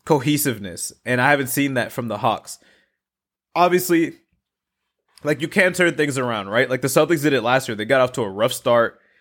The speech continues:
and then all of a sudden, they turned a corner. But they did, they started doing that in late December, not February. You know, so things like that, I'm like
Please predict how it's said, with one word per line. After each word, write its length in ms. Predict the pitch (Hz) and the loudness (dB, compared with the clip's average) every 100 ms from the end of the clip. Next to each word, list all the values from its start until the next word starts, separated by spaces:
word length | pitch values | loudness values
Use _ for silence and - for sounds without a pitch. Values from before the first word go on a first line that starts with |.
| _ _ _ | _ _ _
and 80 | 151 | -2
then 80 | 135 | 0
all 80 | 127 | 2
of 60 | |
a 60 | 135 | 0
sudden, 360 | - 135 135 | 2 2 2
they 100 | 120 | -2
turned 240 | 113 139 127 | 0 0 -2
a 40 | |
corner. 420 | 117 131 113 90 - _ _ _ | -4 -6 -6 -8 -16 _ _ _
But 100 | 143 | 0
they 100 | 156 | 2
did, 260 | 170 180 180 | 4 2 2
they 80 | 147 | 0
started 280 | 196 165 143 | 2 2 2
doing 200 | 147 147 | 2 2
that 160 | 135 | 0
in 180 | 135 127 | 0 0
late 220 | 131 120 | 0 0
December, 560 | 117 113 123 107 - _ _ _ _ _ - | -4 -2 -2 -2 -10 _ _ _ _ _ -10
not 240 | 117 131 | -4 -4
February. 600 | - 139 123 98 90 - _ _ _ _ _ | -2 -2 -2 -6 -12 -16 _ _ _ _ _
You 160 | - 151 | -2 2
know, 180 | 160 | 2
so 420 | 165 160 139 123 123 - _ _ - | 2 2 4 2 -2 -16 _ _ -2
things 220 | 185 190 | 0 2
like 200 | 185 180 | 0 4
that, 280 | 165 170 127 | 4 4 2
I'm 120 | 160 | 0
like 300 | 156 160 - | 0 0 -4